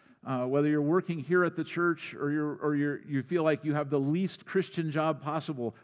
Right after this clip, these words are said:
whatever you're doing, say, "I'm bringing my best energy to this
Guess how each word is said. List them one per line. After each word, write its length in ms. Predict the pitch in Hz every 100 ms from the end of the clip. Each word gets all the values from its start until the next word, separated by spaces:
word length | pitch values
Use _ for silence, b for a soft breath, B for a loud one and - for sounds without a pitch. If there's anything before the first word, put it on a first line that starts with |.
| B
whatever 520 | 160 180 196 202 233
you're 220 | 220 214
doing, 460 | 190 220 139 87 92 _ b b b b
say, 140 | 160
"I'm 200 | 160 156
bringing 540 | 135 160 202 214 208
my 200 | 190 165
best 460 | 151 131 170 190 -
energy 440 | - 185 202 147 147
to 100 | 127
this 580 | 117 101 113 - -